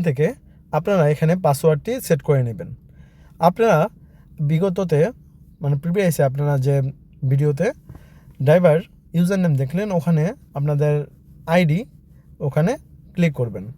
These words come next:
আপনাদের যে ইউজার নেমটি দেওয়া হয়েছে সেটা ক্লিক করার পরে আপনারা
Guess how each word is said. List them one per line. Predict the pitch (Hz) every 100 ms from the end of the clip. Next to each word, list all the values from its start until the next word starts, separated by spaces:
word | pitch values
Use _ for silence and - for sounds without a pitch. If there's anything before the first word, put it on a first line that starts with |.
| -
আপনাদের | 131 143 143 135
যে | 147
ইউজার | 143 160
নেমটি | 160 165 165
দেওয়া | 175 170
হয়েছে | 180 196 202
সেটা | 175 175
ক্লিক | 196 190
করার | 196 190
পরে | 208 285 - - - - -
আপনারা | 170 190 139